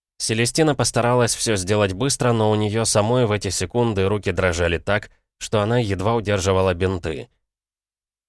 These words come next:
Прошло всего два дня, а Селестина уже порядком выдохлась, но сдаваться не собиралась точно. Она же обещала им помочь, обещала сделать всё возможное. Вот и делала.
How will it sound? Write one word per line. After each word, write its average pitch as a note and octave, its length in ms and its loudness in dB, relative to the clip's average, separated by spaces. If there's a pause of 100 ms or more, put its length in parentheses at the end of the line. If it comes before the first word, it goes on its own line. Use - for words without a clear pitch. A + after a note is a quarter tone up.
Прошло B2 320 2
всего C#3 320 0
два B2 240 0
дня, G2+ 320 0 (300)
а F#2+ 80 -6
Селестина G#2 560 0
уже F#2 180 2
порядком F#2+ 560 2
выдохлась, F#2 640 0
но G#2 160 0
сдаваться A#2 420 0
не B2+ 100 0
собиралась G#2+ 560 0
точно. D2 480 -4 (380)
Она G2 240 0
же F2 120 0
обещала E2+ 500 -2
им E2+ 140 -2
помочь, E2+ 500 -2
обещала A2 500 -2
сделать G2 400 -2
всё G2 200 -2
возможное. F2+ 640 -2 (380)
Вот A2+ 200 -2
и A#2+ 60 0
делала. D#2+ 540 0